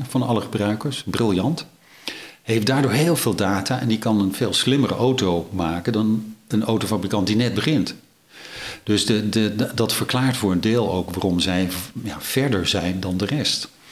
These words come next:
En dat geldt voor ons ook. Dus, eh, als je zegt van, "Goh, ik wil, eh, ehm, een, een kunstmatige intelligentie leren van, eh, om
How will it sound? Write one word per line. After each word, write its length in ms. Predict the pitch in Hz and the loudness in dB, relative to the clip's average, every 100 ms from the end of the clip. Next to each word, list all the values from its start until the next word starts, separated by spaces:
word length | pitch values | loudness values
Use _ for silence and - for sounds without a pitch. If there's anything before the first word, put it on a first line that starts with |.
| - - - - | -12 -10 -10 -2
En 100 | 127 | 0
dat 140 | 120 | 2
geldt 240 | - 147 - | 2 2 2
voor 160 | 123 | 2
ons 160 | 131 104 | 4 4
ook. 340 | 135 101 - - | 4 2 -2 0
Dus, 300 | 92 - 123 - | 0 0 -2 -4
eh, 200 | 110 101 | 0 0
als 240 | 117 107 - | 2 2 2
je 180 | 101 95 | 2 2
zegt 240 | 107 - | 0 -2
van, 100 | - | -6
"Goh, 280 | - 117 117 | 0 0 0
ik 80 | 87 | 0
wil, 400 | 98 101 98 95 | 2 4 4 2
eh, 120 | 95 95 - - - - - - - | 0 -4 -12 -14 -12 -12 -14 -16 -8
ehm, 440 | 127 101 95 95 92 87 101 | -2 0 0 0 2 -2 -4
een, 260 | - 107 107 | -2 0 0
een 340 | 110 104 101 104 | 0 0 0 0
kunstmatige 540 | 123 107 110 101 131 | 0 0 0 0 0
intelligentie 840 | 120 98 90 117 101 - 92 98 - - _ | 0 0 0 2 0 0 0 -2 -6 -20 _
leren 760 | - 87 98 120 131 117 101 - | -8 -2 2 4 4 4 2 0
van, 520 | - 107 101 98 98 104 98 - - | -2 0 2 2 0 -4 -8 -10 -4
eh, 180 | 107 104 | -2 2
om 360 | 107 98 - | 2 2 -2